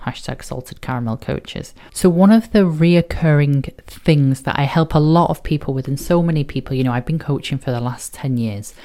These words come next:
I've been, um, a life coach for two and a half years. And one of the reoccurring things I support people with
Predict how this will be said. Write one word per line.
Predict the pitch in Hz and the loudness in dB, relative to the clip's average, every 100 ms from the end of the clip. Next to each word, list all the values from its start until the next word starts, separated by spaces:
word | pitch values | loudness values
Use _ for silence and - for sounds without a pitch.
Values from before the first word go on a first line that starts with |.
| - - - - | -20 -20 -12 -6
I've | 127 127 | -6 -4
been, | 135 127 127 - | -4 -2 -2 -4
um, | 127 123 117 117 113 - | -6 -6 -4 -4 -6 -6
a | 131 | -4
life | 131 131 131 | 0 0 0
coach | - 123 - - | -4 -6 -6 -6
for | 131 120 | -4 -4
two | - - | -4 0
and | 147 | 2
a | 135 | 2
half | 131 120 113 - 127 | 2 -2 -2 -8 -4
years. | 120 120 123 - - - - - - - - | 0 0 0 -4 -12 -16 -20 -20 -20 -8 0
And | 156 156 151 143 - | 2 2 2 0 -4
one | 147 139 156 180 185 - | -4 0 2 2 2 0
of | 160 | -2
the | - | 0
reoccurring | 139 139 147 151 170 170 - 170 160 156 151 | 0 2 4 6 4 2 0 0 2 2 0
things | - 131 127 - | 0 0 0 -2
I | 135 127 123 120 - - | -4 -2 -2 -2 -8 -16
support | - - - 165 160 | -10 -8 0 2 2
people | - 131 - 120 | 0 -6 -6 -6
with | 120 120 120 | -4 -4 -4